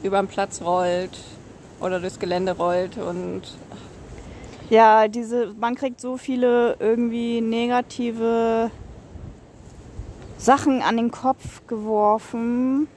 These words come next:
Speaker 2: als Fjordbesitzer. Das ist echt manchmal, man hat das Gefühl, man wird irgendwie gemobbt, nur weil man ein Fjordpferd hat.
Speaker 1: Ja, und dann sind, äh, die Leute aber häufig auch überrascht, wenn sie dann doch sehen, dass, äh, manch ein Pferd da eben doch auch was kann.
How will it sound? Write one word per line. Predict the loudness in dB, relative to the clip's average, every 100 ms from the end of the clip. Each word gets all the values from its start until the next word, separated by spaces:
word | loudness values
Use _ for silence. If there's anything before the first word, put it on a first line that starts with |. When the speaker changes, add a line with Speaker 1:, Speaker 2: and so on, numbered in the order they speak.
| -18 -20 -20 -6
Speaker 2:
als | -6 -4
Fjordbesitzer. | -2 0 0 -4 -6 -6 -2 0
Das | 0 -4
ist | -10 -14 -16 -4
echt | -4 -4 -4
manchmal, | -2 -2 -4 -4 -4 0
man | 0
hat | 2
das | 0 -2
Gefühl, | -4 0
man | 2 2
wird | 0
irgendwie | 0 -2
gemobbt, | -2 0 0 -2 -2
nur | 0 0
weil | 0
man | 0
ein | -2
Fjordpferd | -2 -4 -2 -4 -4 -4
hat. | -6 -6 -16 -20 -20 -20 -12 -2
Speaker 1:
Ja, | 0 0 -2 -6 -10
und | -2 2
dann | 2 2
sind, | 0 0 2
äh, | 0
die | 0
Leute | 2 2 2 0
aber | 2 2 2 2
häufig | 0 -2 -4
auch | -6 -6
überrascht, | -6 -4 -4 -4 -6
wenn | -6
sie | -4
dann | -4 -2
doch | -4 -4
sehen, | -2 0 0
dass, | -4 -8 -4
äh, | 0 0
manch | 0 -2 -2 -6
ein | -6
Pferd | -6 -6 -6
da | -6
eben | -6 -4
doch | -6 -2
auch | 0 0
was | -2 -6 -6
kann. | -4 -4